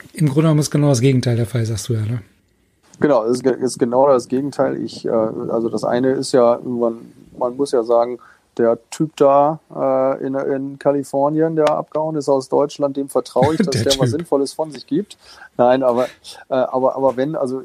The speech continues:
Speaker 2: ich, je mehr, je mehr sozusagen sa-, äh, daran glauben, an die Philosophie, die hier wirklich erfolgreich, äh, die ich hier erfolgreich umsetze und sagen, "Mensch, wir wussten, wo es, wollten sowieso, <laughs> brauchen sowieso einen Ansatz für Torwarttraining", und je mehr das machen,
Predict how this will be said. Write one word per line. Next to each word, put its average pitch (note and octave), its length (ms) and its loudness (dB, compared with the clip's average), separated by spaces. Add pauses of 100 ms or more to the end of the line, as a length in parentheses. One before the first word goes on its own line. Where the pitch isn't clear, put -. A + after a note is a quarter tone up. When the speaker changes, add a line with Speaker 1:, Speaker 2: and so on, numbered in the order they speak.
Speaker 2:
ich, - 220 -12
je C#3+ 280 -2
mehr, D3 380 2
je C3 120 0
mehr C#3 240 0
sozusagen C3+ 720 -2
sa-, C3 440 4
äh, B2 40 -2 (200)
daran B2 320 0
glauben, C#3 540 2
an B2 320 -14 (140)
die B2+ 80 -20
Philosophie, B2+ 580 -8
die C3 120 0
hier B2+ 320 4 (400)
wirklich C3+ 300 -2
erfolgreich, C3 880 0
äh, A#2+ 280 -2
die B2 60 -6
ich - 80 -10
hier C3 120 2
erfolgreich B2 500 0
umsetze C#3+ 480 -2
und B2+ 140 -6
sagen, B2+ 340 0 (320)
"Mensch, C3+ 280 -2
wir A#2 120 2
wussten, B2+ 420 0
wo B2+ 120 2
es, - 100 -4 (720)
wollten C3 500 -2
sowieso, C3+ 500 2 (180)
<laughs> - 180 -10
brauchen C3+ 240 2
sowieso C3 280 0
einen F3+ 80 -4
Ansatz B2 360 0
für B2+ 120 -4
Torwarttraining", C3 640 -2
und C3 240 -10
je B2 80 -4
mehr B2 200 0
das B2 180 -2
machen, C#3+ 380 -2